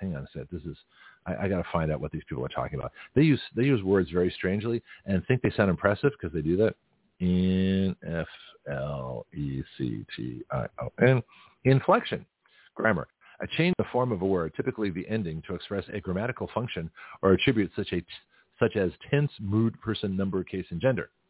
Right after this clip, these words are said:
Huh. The modulation of intonation or, or pitch in the voice. That's what an inflection is. Okay. Now, maybe this is the wrong choice of words. I would say the criti-, they should have said a critical intersection point, but they didn't. They said a critical inflection point.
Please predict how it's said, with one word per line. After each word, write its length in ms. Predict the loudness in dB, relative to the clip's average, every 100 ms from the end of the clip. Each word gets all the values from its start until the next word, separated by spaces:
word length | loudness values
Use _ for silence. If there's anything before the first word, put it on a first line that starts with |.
| _ _ _ _ _ _ _ _ _
Huh. 260 | 0 0 0 -6
The 60 | 0
modulation 520 | 2 4 2 0 0
of 180 | -4 -2
intonation 640 | -6 -4 -2 -2 -2 -4
or, 420 | -2 0 0 0
or 180 | 0 -2
pitch 280 | -2 -2 -2 -4
in 100 | -2
the 60 |
voice. 280 | 2 0 0 -14 -20 _ _ _ _ -4
That's 160 | 0
what 100 | 2
an 40 | 2
inflection 400 | 2 -2 -2 -8
is. 120 | -10 -18 _ _ _ _ _ _ _ -8
Okay. 260 | 0 2 0 0
Now, 60 | 4
maybe 160 | 6 4
this 120 | 4
is 40 |
the 80 | 4
wrong 160 | 4 2
choice 220 | -2 -2
of 60 |
words. 240 | 2 2 0 -10 _ _ -4
I 60 | -2
would 120 | 2
say 120 | 2
the 220 | 2 0 0
criti-, 340 | 0 0 0
they 80 | -2
should 140 | 0
have 60 | 2
said 100 | 0
a 40 |
critical 360 | 2 0 0 0
intersection 520 | 0 2 2 2 -2
point, 200 | -4 -4
but 80 | 0
they 80 | 2
didn't. 200 | 2 -2
They 100 | -4
said 120 | -4
a 40 |
critical 360 | -2 -2 -2 -4
inflection 380 | 0 -2 -2 -8
point. 220 | -10